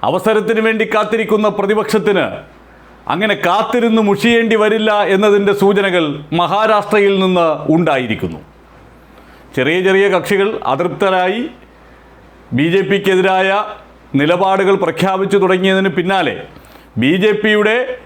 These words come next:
രാഷ്ട്രീയ കുതിരക്കച്ചവടത്തിൻ്റെ ഏറ്റവും വലിയ പരീക്ഷണശാലയായിരുന്ന മഹാരാഷ്ട്രയിൽ നിന്ന് അവരെ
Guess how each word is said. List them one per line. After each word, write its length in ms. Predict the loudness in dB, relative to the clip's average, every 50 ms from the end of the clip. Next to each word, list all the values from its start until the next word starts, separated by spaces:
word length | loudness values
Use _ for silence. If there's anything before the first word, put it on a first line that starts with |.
| -10 -6 -4
രാഷ്ട്രീയ 540 | -2 -2 -2 -2 -2 0 0 2 4 2 2 2 2
കുതിരക്കച്ചവടത്തിൻ്റെ 1000 | 2 2 2 0 0 -2 -2 -2 0 0 0 0 -2 -2 -2 -2 0 0 0 0 2 2 2 2
ഏറ്റവും 380 | 0 0 0 0 2 4 4 4 2
വലിയ 180 | 2 2 0 0 0
പരീക്ഷണശാലയായിരുന്ന 1200 | -2 -4 -2 -2 -2 -2 -2 -2 -2 -2 -2 -2 -2 0 0 0 0 0 0 0 0 0 0 0 0 -2 0 -2
മഹാരാഷ്ട്രയിൽ 680 | -2 0 0 0 2 2 0 0 0 0 0 2 2 2 2
നിന്ന് 240 | 2 2 0 -2 -2 -4 -10 -16 -18 -20 -20 -20 -20 -20 -20 -20 -20 -20 -20 -20 -20 -20 -20 -20 -20 -20 -20 -16 -8 -4 -4
അവരെ 220 | -2 0 0 0